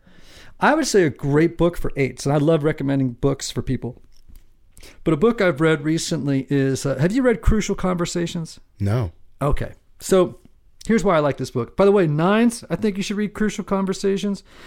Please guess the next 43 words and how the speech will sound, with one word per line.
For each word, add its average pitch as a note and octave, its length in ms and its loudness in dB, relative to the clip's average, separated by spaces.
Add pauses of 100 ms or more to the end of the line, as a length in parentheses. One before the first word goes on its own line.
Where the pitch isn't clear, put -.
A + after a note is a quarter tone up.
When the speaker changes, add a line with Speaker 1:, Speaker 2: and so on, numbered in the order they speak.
(240)
Speaker 1:
It's B3 200 4
about A#3 240 2
having F3 240 0
hard E3 260 0
conversations C#3+ 720 -2
with A#2+ 100 -8
people. G2+ 380 -8 (420)
And F3+ 120 2
it's F3+ 140 0
not C4 180 2
because G#3 440 2
you're G#3 360 2
gonna G#3 180 2
struggle F3 380 0
with D#3 140 0
having G#3+ 440 0
the D3 80 0
conversation C3 640 -2
like A2+ 140 -4
a A#2 40 -4
nine, G#2+ 380 -2 (300)
<laughs> - 280 -10
but F#3+ 140 6
it's F3+ 120 4
gonna A3 220 2
help G3+ 300 2
you F#3+ 160 0
learn F#3+ 540 2 (200)
what F#3 360 2
are, A3 240 2
like, F3 180 2
for F3 100 0
example, D#3 600 -2
here's F3+ 200 0
something D#3+ 220 -4
an C#3 80 -4
eight C#3 240 -6
needs C3+ 200 -4
to D3 40 -12
do E3+ 160 -2
is C3+ 120 -2 (200)
use A3 420 2
anger E3+ 640 0